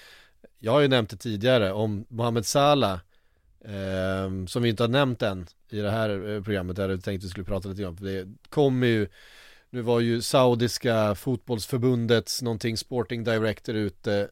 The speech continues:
eh, i en in-, egyptisk intervju och pratade om att det är hans favoritspelare, alla kategorier är ju Mohamed Salah.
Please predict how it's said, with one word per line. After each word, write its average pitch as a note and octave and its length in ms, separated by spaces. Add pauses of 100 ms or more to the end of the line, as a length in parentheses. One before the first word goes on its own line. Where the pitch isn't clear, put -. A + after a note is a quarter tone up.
eh, A2 100
i A2 220
en G#2+ 100
in-, A2 180 (360)
egyptisk B2 760
intervju G2 440
och F#2 100
pratade F#2+ 340
om F#2 140
att F2+ 100
det G2+ 60
är F#2+ 160
hans G2 300
favoritspelare, F#2 840
alla G#2 420
kategorier F2 680
är E2+ 40
ju F2+ 100
Mohamed F2 380
Salah. E2 380